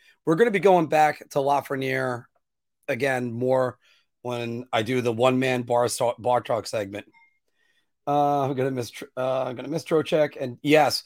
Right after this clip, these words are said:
part of the problem, you know, it's, it's funny with the Canes because they're, they seem to be a well-managed team, but they got no cap space. Was Jesperi Kotkaniemi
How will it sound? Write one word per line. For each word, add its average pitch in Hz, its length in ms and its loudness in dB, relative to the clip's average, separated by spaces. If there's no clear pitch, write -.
part 262 140 10
of 349 40 4
the 415 80 0
problem, 254 340 6
you 220 100 0
know, 254 280 0
it's, 190 220 -2
it's 190 180 -4
funny 285 260 -2
with 233 100 0
the 160 60 -8
Canes 123 320 -6
because 175 540 -2
they're, 220 580 4
they 170 120 -2
seem 285 200 -2
to 294 100 -2
be 190 100 2
a 151 60 2
well-managed 202 500 -2
team, 214 200 -6
but 123 120 -10
they 196 140 0
got 175 180 0
no 147 120 -4
cap 147 240 2
space. - 360 -16
Was 151 160 0
Jesperi 240 600 2
Kotkaniemi 254 840 0